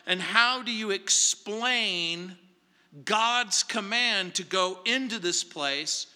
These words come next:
to occupy this place, and to displace all of the people who are in it?" And of course, there was a discovery that was made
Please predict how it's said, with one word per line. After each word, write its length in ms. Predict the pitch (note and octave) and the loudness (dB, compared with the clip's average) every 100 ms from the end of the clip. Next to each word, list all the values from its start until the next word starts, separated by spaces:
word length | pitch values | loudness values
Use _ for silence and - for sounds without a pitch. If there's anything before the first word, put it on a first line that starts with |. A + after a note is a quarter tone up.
| - - - | -20 -6 -2
to 220 | G3 F#3 - | -2 -4 0
occupy 800 | G#3 C4 - B3+ A3 - F3+ D#3 | 4 4 0 -10 -6 0 2 2
this 240 | D3 D3 - | -2 -4 -4
place, 720 | - D3 C#3+ C#3+ D#3 - - - _ _ _ _ _ _ _ _ _ _ _ _ F#3 | -6 -4 -2 0 0 -2 -4 -12 _ _ _ _ _ _ _ _ _ _ _ _ -4
and 140 | F3+ | -2
to 80 | D#3 | -4
displace 960 | C#3 C#4 D4+ - - - F3 F3 F3 | -2 2 2 2 -2 -4 -2 0 0
all 340 | - F#3 G#3 G#3+ | 0 0 0 -2
of 120 | E3+ | -2
the 100 | F#3 | -4
people 520 | - C#4 C#4+ F#3+ E3+ | -2 -4 -2 0 0
who 160 | F3 G3 | 0 0
are 220 | G3 G3+ - | 0 0 -2
in 460 | D4+ D#4 C#4+ A3+ F#3 - - - | 0 2 0 -4 -6 -12 -20 -16
it?" 360 | C3 A2+ - - _ _ _ _ _ _ - | -14 -14 -18 -20 _ _ _ _ _ _ -8
And 140 | D#3+ | -4
of 100 | E3 | -4
course, 680 | - F#3+ F3+ E3 - - - - _ _ _ _ _ _ - | -2 0 0 2 0 0 -4 -14 _ _ _ _ _ _ -2
there 200 | E3+ F3+ | 0 2
was 180 | F3 E3 | 2 0
a 40 | |
discovery 680 | E3 - - A3 F#3 F3 D3 | 2 2 2 0 -2 -2 -2
that 180 | D3 D3+ | -4 -6
was 220 | C#3+ C3 | -8 -6
made 420 | D3+ C#3+ C#3 | -2 0 0